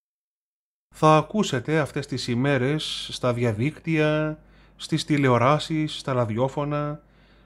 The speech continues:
όλοι να λένε για την μαγεία των Χριστουγέννων. Τι είναι όμως αυτή η μαγεία των Χριστουγέννων; Είναι κάτι το δαιμονικό, διότι ο κόσμος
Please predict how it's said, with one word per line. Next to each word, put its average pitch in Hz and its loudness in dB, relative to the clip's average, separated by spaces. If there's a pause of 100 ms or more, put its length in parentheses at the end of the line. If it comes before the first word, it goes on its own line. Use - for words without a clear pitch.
(240)
όλοι 175 4
να 151 4
λένε 170 4
για 151 0
την 131 0
μαγεία 123 4
των 160 -2
Χριστουγέννων. 120 -4 (460)
Τι 202 6
είναι 175 6
όμως 143 2
αυτή 123 -2
η 127 0
μαγεία 123 0
των 110 -4
Χριστουγέννων; 104 -4 (760)
Είναι 160 2
κάτι 170 -2
το 170 2
δαιμονικό, 120 0 (380)
διότι 120 0
ο 117 2
κόσμος 160 0